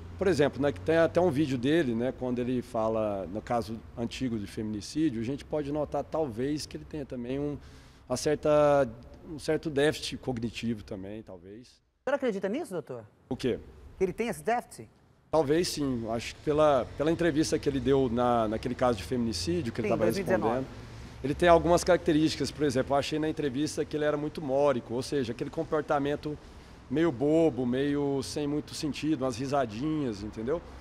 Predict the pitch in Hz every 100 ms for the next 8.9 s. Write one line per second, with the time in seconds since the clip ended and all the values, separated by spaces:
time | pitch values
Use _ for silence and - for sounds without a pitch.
0 | - - - 147 160 202 - 160 165 170
1 | 165 185 175 117 - - - - 160 175
2 | 185 120 170 208 165 131 120 - 123 143
3 | 147 135 170 175 196 214 220 - 175 190
4 | 120 135 143 165 147 165 139 156 151 156
5 | 139 120 135 175 131 151 175 147 190 196
6 | 147 - - - - - - 127 139 143
7 | 139 170 - 180 170 175 143 160 - 175
8 | 160 165 151 160 190 170 147 -